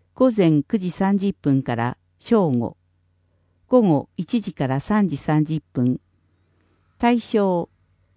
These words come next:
原則市内在住、在勤、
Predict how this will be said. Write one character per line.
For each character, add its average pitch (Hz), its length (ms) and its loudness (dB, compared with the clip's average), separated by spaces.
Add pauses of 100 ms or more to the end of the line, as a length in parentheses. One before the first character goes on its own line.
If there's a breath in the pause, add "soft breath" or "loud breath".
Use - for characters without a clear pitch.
(140)
原 262 240 6
則 220 540 -2
市 - 220 0
内 208 260 4
在 151 280 0
住、 143 440 -2 (240)
在 190 240 0
勤、 170 480 0